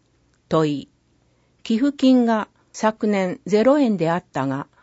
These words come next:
九十九万六千円増額しているが、寄付金の目的の条件はあったのか。答え。明治安田生命保険相互会社より、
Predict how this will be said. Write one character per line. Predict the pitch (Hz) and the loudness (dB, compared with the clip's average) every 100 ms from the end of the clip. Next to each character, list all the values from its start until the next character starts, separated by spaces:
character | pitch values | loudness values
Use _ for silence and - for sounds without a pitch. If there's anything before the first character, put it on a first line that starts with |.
| _ _ _ _ - | _ _ _ _ 0
九 | 285 294 | 2 2
十 | 226 202 170 | 0 -2 -2
九 | - 233 233 | -2 2 2
万 | 233 185 160 | 2 2 0
六 | 180 - | -2 -4
千 | - 277 269 | 2 4 6
円 | 262 247 - | 4 2 0
増 | 175 175 | 0 0
額 | 156 - 156 | -4 -4 -8
し | - | -4
て | 147 | -4
い | 143 | -2
る | 143 | -4
が、 | 127 131 - _ _ _ _ _ | -4 -6 -12 _ _ _ _ _
寄 | - 226 | -4 0
付 | 285 285 | 0 2
金 | 262 247 233 | 2 4 2
の | 202 - _ _ _ _ | -2 -8 _ _ _ _
目 | 202 220 - | -2 -2 -2
的 | 294 294 262 | -4 2 4
の | 254 | 4
条 | 220 247 247 | 4 2 2
件 | 254 180 | 0 0
は | 151 - | -2 -2
あ | 247 | -6
っ | - | -4
た | 180 | -6
の | 131 | -6
か。 | - 113 - _ _ _ _ _ _ _ _ _ _ _ | -8 -12 -12 _ _ _ _ _ _ _ _ _ _ _
答 | 220 220 226 147 | -4 0 -2 -2
え。 | 143 _ _ _ _ _ _ | -6 _ _ _ _ _ _
明 | 233 302 233 | 2 4 2
治 | 156 | 0
安 | 175 190 254 | -2 -2 -4
田 | 262 262 | -2 -2
生 | 254 247 170 | 0 0 0
命 | 143 139 - _ _ | -2 -2 -6 _ _
保 | 208 | -6
険 | 208 269 277 | 2 4 4
相 | 277 254 | 2 0
互 | 240 240 | 2 0
会 | 240 208 | 2 0
社 | - 143 | -2 -4
よ | 156 143 | -2 -4
り、 | 131 127 | -6 -8